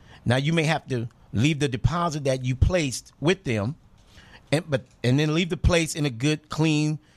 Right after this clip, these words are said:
condition so that the minimal work is required, because they know they could turn a rental over in thirty days. So they'll keep your thirty-day deposit and then the next month. So they don't skip a beat. So yes, to your question, to your question,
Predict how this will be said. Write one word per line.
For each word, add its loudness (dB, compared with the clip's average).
condition 0
so 4
that -8
the 0
minimal 2
work 0
is -6
required, -4
because -2
they 2
know 2
they 0
could -6
turn 0
a -2
rental 0
over 0
in -2
thirty -2
days. -6
So 2
they'll 2
keep -2
your 2
thirty-day 0
deposit -2
and 4
then 2
the 2
next 0
month. 0
So 2
they 2
don't 0
skip 0
a -6
beat. 0
So 0
yes, 0
to -6
your 2
question, -4
to 2
your 0
question, -2